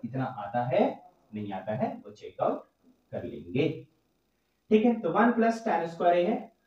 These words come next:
तो हम लोग one plus tan square को क्या लिख सकते हैं? देखो यहाँ पे one plus tan square को sec square A, बड़ा simple है। ठीक है,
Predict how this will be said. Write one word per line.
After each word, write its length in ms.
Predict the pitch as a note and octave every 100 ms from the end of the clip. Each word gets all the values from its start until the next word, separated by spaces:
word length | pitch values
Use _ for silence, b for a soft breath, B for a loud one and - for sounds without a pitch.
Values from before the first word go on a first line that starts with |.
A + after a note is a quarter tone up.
| _
तो 60 | C#3
हम 220 | C3+ G3+
लोग 140 | A#3+ G3
one 220 | E3+ F#3+
plus 200 | G#3+ A#3 -
tan 240 | A3+ G#3+ G#3+
square 260 | G#3+ G#3+
को 100 | G#3+ G#3
क्या 100 | -
लिख 180 | C3 B2
सकते 240 | A#2+ -
हैं? 80 | - _ _ _ _ _ _ -
देखो 200 | A#2 D#3+
यहाँ 180 | D3+ D3+
पे 80 | A3+ - _ _ -
one 200 | A#2+ C3+
plus 180 | D#3+ D#3+
tan 140 | D#3+ D#3
square 240 | D#3 D#3+ -
को 100 | - -
sec 240 | - A#2+ G#2+
square 280 | - - - - -
A, 80 | - _
बड़ा 120 | D#3+ -
simple 340 | D3+ C3+ C3
है। 100 | - - _ _ _ _ -
ठीक 120 | D#3+
है, 100 | A3